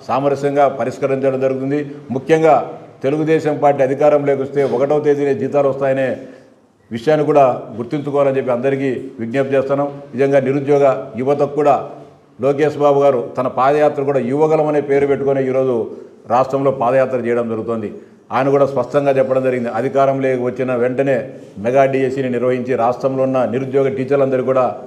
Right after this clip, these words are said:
ఉద్యోగాలు ఇప్పిస్తాం. అంతేకాకుండా ఏ సంవత్సరం ఎన్ని ఉద్యోగాలు భర్తీ చేస్తామనే దానిపైన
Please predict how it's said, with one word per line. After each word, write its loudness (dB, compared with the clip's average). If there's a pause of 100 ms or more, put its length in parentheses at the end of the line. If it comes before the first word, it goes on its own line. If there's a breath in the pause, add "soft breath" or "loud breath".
(480 loud breath)
ఉద్యోగాలు 4
ఇప్పిస్తాం. -2 (340)
అంతేకాకుండా 4 (100)
ఏ 4 (100)
సంవత్సరం 2 (220)
ఎన్ని -4
ఉద్యోగాలు 0
భర్తీ -2
చేస్తామనే 0
దానిపైన 0